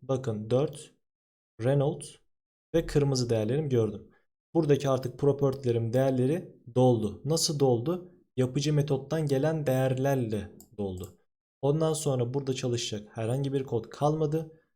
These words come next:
ve geri geldi arkadaşlar. Araba birden hala referans türetmedi. Bakın null, boş görünüyor hala.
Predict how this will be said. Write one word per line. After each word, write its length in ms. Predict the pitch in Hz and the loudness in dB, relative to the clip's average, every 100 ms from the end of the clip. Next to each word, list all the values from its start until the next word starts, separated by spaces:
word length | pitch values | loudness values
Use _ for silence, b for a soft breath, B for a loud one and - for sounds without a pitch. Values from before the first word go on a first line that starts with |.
| - | -6
ve 60 | 127 | -4
geri 300 | 120 143 139 | 2 2 4
geldi 280 | 123 110 104 | 2 0 -2
arkadaşlar. 680 | 101 - 101 98 - 165 - b b - | -4 -8 -10 -8 -6 -8 -8 b b -2
Araba 300 | 131 143 131 | 2 2 4
birden 280 | 131 123 117 | 2 0 -2
hala 400 | 131 135 123 110 | 0 0 0 0
referans 460 | 107 123 110 101 | -2 -2 -2 -4
türetmedi. 480 | - 127 131 127 123 | -4 -4 -2 -4 -2
Bakın 340 | 120 - 117 127 | -2 -2 -2 0
null, 200 | 127 147 - - _ | 0 -4 -12 -20 _
boş 240 | 123 123 - | -4 -2 -2
görünüyor 340 | 104 98 95 | -2 -2 -6
hala. 340 | 95 143 156 | -6 -6 -8